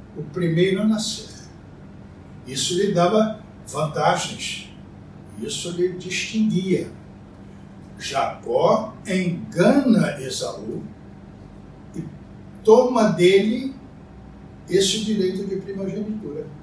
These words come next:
com um simples prato de lentilhas que ele havia, Jacó, preparado.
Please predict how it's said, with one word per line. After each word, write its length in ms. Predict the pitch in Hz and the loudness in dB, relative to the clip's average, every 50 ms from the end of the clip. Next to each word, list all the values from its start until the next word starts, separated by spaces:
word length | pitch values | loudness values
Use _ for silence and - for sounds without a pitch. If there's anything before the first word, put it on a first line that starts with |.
| - - - - - - - - - - - - | -20 -20 -20 -20 -20 -20 -20 -20 -20 -20 -18 0
com 160 | - 220 226 233 | 4 6 6 8
um 120 | 226 220 | 8 6
simples 1400 | 226 226 - - - - - - 294 269 339 339 - - 294 294 294 294 294 - - - - - - - - - - - - - - - | 6 4 4 2 2 2 2 2 0 0 -2 -4 -8 -10 -8 -6 -4 -4 -4 -4 -4 -4 -4 -6 -6 -8 -12 -14 -18 -20 -20 -20 -10 -4
prato 520 | - 170 175 185 - - - - - - - - - - - - - - - - - - - - - | 0 0 2 2 0 -2 -6 -10 -14 -18 -20 -20 -20 -20 -20 -20 -20 -20 -20 -20 -20 -20 -20 -20 -16
de 180 | - - 160 175 | -8 -4 -2 0
lentilhas 1160 | 175 170 180 190 196 190 - - - 220 220 220 220 - - - - - - - - - - - - - | 0 2 0 0 0 -2 -4 -6 -6 -2 -2 -2 -2 -2 -4 -8 -12 -12 -12 -12 -12 -14 -16 -18 -14 -8
que 80 | - 147 | -6 -4
ele 120 | 139 139 | -2 -2
havia, 580 | 139 - - 120 120 123 127 131 147 - - - | -2 -4 -4 -6 -8 -8 -6 -6 -6 -8 -10 -10
Jacó, 580 | - - - - - - 110 113 110 117 - - - - - - - - - - - - - - | -10 -8 -8 -8 -8 -8 -10 -10 -10 -10 -10 -12 -14 -18 -20 -20 -20 -20 -20 -20 -20 -20 -6 0
preparado. 680 | - 175 175 170 - 220 226 226 - - - - - | 4 6 6 6 4 2 0 0 -2 -4 -8 -8 -12